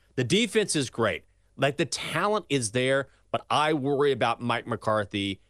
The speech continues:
mismanaging talent. When we talk about, "Hey, I trust Andy Reid," or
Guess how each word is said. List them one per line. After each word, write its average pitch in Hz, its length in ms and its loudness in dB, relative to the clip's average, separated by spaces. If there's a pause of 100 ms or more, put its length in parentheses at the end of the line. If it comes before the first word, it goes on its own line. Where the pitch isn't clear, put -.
(140)
mismanaging 113 920 -2
talent. 95 380 -4
When 135 100 -2
we 147 80 0
talk 131 320 0
about, 110 300 0
"Hey, 117 340 0
I 104 120 0
trust 110 400 -2
Andy 104 360 -2
Reid," 95 440 -4
or 92 380 -4